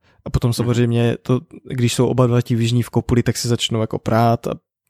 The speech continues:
Speaker 1: jako dokáže si
Speaker 2: Jo.
Speaker 1: to představit.
Speaker 2: Jo, jo, jo.
Speaker 1: Co se mi líbilo na tom finále, tak zatímco prostě ty dvě báby po sobě akorát křičí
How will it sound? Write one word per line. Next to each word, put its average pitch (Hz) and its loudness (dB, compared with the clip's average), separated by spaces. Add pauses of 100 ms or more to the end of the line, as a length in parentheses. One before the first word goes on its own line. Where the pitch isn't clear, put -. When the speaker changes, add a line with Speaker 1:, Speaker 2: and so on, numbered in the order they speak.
Speaker 1:
jako - -4
dokáže 120 -2
si 110 -6
Speaker 2:
Jo. 104 -4
Speaker 1:
to 127 -2
představit. - -6 (320)
Speaker 2:
Jo, 101 -2
jo, 92 -8
jo. 90 -8 (600)
Speaker 1:
Co 135 0 (260)
se - -2
mi 127 4
líbilo 123 4
na 120 -2
tom 117 -2
finále, 110 -2
tak 123 -2 (420)
zatímco 123 0
prostě 120 -2 (360)
ty 120 -6
dvě 120 0
báby 120 0
po 131 -6
sobě 120 -2
akorát 117 -2 (120)
křičí 123 -2